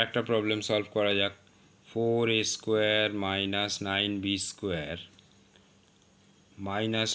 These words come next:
টু এ মাইনাস থ্রি বি। এই যে প্রবলেমটা দিয়েছে, এটাকে কি করে সলভ করব? ফোর এ স্কোয়ার মাইনাস নাইন বি স্কোয়ার, এইটা যেটা দিয়েছে, এটাকে আমি এইভাবে রিপ্রেজেন্ট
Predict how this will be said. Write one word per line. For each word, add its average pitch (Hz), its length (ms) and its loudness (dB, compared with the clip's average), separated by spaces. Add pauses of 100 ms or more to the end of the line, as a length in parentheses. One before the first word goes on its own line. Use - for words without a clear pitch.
টু 110 100 -2 (260)
এ - 20 4 (240)
মাইনাস 98 400 0 (100)
থ্রি - 160 -4 (100)
বি। 78 120 -10 (1800)
এই 123 180 2
যে 127 140 2
প্রবলেমটা 107 460 2 (100)
দিয়েছে, 98 320 0
এটাকে 110 220 -2 (100)
কি 110 140 -10
করে 107 160 0 (100)
সলভ 104 180 -2 (140)
করব? 95 180 -2 (2250)
ফোর 127 220 2 (100)
এ - 20 4 (100)
স্কোয়ার 127 280 4 (120)
মাইনাস 113 320 0 (140)
নাইন 107 160 2 (100)
বি 107 80 0 (100)
স্কোয়ার, 98 260 0 (100)
এইটা 98 240 0
যেটা 107 160 0 (120)
দিয়েছে, 98 360 0 (380)
এটাকে 101 260 -2 (100)
আমি 101 160 -2 (680)
এইভাবে 110 280 0 (120)
রিপ্রেজেন্ট 98 440 -4